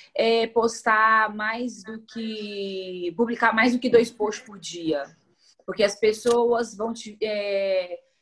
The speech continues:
como é que parece que esses algoritmos, eles não de-, não deixam seu, seu post aparecer muito, né? Se você publicar muita coisa durante o dia. Ah, você tem que ter muito engajamento, ou seja, tem que ter muito comentários ali no seu post,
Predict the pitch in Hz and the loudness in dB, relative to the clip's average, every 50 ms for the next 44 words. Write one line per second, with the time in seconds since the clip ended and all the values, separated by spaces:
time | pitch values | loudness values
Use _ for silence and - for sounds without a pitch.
0 | _ _ - 233 220 214 208 247 247 233 233 233 262 254 - - 247 - 240 262 | _ _ -6 -4 -4 -4 -4 -2 0 0 0 2 0 -4 -4 -10 -12 -6 -2 -2
1 | 254 247 240 240 233 214 233 269 262 - - 254 240 233 233 220 226 202 214 254 | 0 2 4 2 2 2 0 -6 -8 -8 -8 -8 -6 -4 -4 -6 -6 -8 -10 -10
2 | 269 262 226 214 226 220 - 226 226 254 240 240 254 247 277 240 - 269 240 - | -8 -8 -6 -4 -4 -4 -4 -4 -4 0 2 2 0 0 -2 -8 -6 -4 -4 0
3 | - 254 247 247 - 233 254 247 - 247 - - 220 220 226 - - 247 233 220 | 0 0 0 0 0 0 0 0 -2 -6 -4 -4 -4 -4 -4 -2 -2 -2 -2 -2
4 | 247 247 233 233 226 214 214 226 - - 208 - - _ 202 196 190 190 - 196 | -4 -4 -4 -6 -8 -12 -12 -12 -10 -14 -16 -18 -14 _ -10 -8 -8 -4 -2 -4
5 | 190 202 226 247 247 240 220 - - 208 208 196 196 196 196 196 - 202 170 160 | -4 0 -2 0 0 0 -4 0 0 0 0 0 -2 -6 -6 -6 -10 -12 -12 -8
6 | 160 156 156 151 - - - - - - - - - 262 285 311 320 311 254 294 | -6 -4 -6 -6 -8 -12 -18 -18 -18 -18 -6 2 4 6 6 6 4 4 2 0
7 | 285 - - 285 277 - 277 269 262 254 285 277 233 _ 262 247 240 233 233 247 | -2 -2 -6 -8 -8 -8 -12 -12 -12 -12 -12 -14 -10 _ 0 0 0 0 -4 -4
8 | 262 262 262 254 254 262 254 240 240 233 220 240 247 226 220 226 226 226 220 208 | -6 -6 -8 -8 -6 -6 -4 -2 -4 -4 -2 -2 -4 -4 -4 -8 -10 -10 -10 -10
9 | 226 226 226 226 208 214 - 247 233 - 247 240 247 - - 294 262 285 277 247 | -10 -10 -6 -8 -8 -8 -8 -12 -8 -6 -4 -6 -6 -4 -6 -6 -4 -4 -4 -4
10 | - - 226 233 247 247 247 247 220 233 226 220 226 220 - - 220 214 220 _ | -2 -2 0 0 0 0 -2 -4 -6 -6 -6 -6 -14 -20 -12 -10 -10 -10 -10 _
11 | 214 220 226 233 254 254 - - - 262 | -6 -4 -2 -2 -4 -4 -8 -14 -16 -18